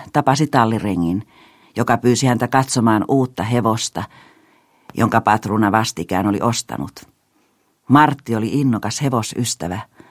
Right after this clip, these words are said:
ja miten ollakaan, unohtui Olli häneltä tykkänään.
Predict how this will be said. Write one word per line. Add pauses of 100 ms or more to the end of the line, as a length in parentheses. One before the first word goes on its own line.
(480)
ja
miten
ollakaan, (540)
unohtui
Olli
häneltä
tykkänään.